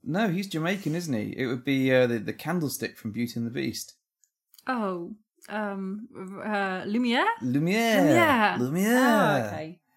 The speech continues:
Speaker 2: All right.
Speaker 1: So, um, yeah, uh, once again, we're, we're back onto Disney.
Speaker 2: <laughs>
Speaker 1: Uh, yeah, so what were we doing? What was I talking
Speaker 2: So we're
Speaker 1: about?
Speaker 2: allowed to talk about the club that we're going to in the future, but when this gets published, it'll be in the past.
Speaker 1: That's right, the strange Back to the Future Club
Speaker 2: <laughs>
Speaker 1: experience.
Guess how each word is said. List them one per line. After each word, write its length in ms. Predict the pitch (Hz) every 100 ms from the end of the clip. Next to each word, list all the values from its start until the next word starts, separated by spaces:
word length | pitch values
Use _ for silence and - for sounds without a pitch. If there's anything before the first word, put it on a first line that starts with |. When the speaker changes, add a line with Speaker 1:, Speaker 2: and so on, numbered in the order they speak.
| 226
Speaker 2:
All 100 | 254
right. 100 | -
Speaker 1:
So, 260 | 160 151
um, 580 | 139 147 143 139 135 - -
yeah, 360 | 131 151 107 -
uh, 100 | - -
once 220 | 127 120
again, 160 | 117 113
we're, 140 | 107
we're 140 | 113 113
back 220 | 113 -
onto 160 | 117 202
Disney. 420 | 254 107 208 233
Speaker 2:
<laughs> 60 | - - -
Speaker 1:
Uh, 600 | 104 101 104 104 104 104 98 - _ -
yeah, 280 | 156 151
so 480 | 117 - 131 127 123
what 120 | 120 127
were 100 | 143
we 80 |
doing? 320 | 143 147 151 147
What 60 |
was 140 | 143 135
I 20 |
talking 140 | 123
Speaker 2:
So 100 | 285
we're 120 | 262 240
Speaker 1:
about? 80 |
Speaker 2:
allowed 340 | 254 294 285 277
to 100 | 233
talk 240 | 269 247
about 380 | - 175 165 -
the 80 | 165
club 300 | - 190 180 _ _ _ _ _ _ -
that 100 | 196
we're 80 | 190
going 300 | 262 277 247
to 120 | 220
in 200 | 220 269
the 40 |
future, 520 | 233 277 277 - 185 180
but 180 | - -
when 220 | 175 175
this 220 | 175 - _ _ -
gets 200 | - -
published, 560 | - 277 208 170 -
it'll 120 | 180
be 140 | - 170
in 100 | 190
the 80 | 208
past. 880 | - - 254 277 185 156 190 - -
Speaker 1:
That's 280 | 143 139
right, 360 | 135 139 107 -
the 120 | 120 110
strange 580 | - 131 147 147 -
Back 180 | - 131
to 40 | -
the 80 | 120
Future 400 | 262 247 - 254
Club 180 | -
Speaker 2:
<laughs> 0 |
Speaker 1:
experience. 400 | 254 - 113 -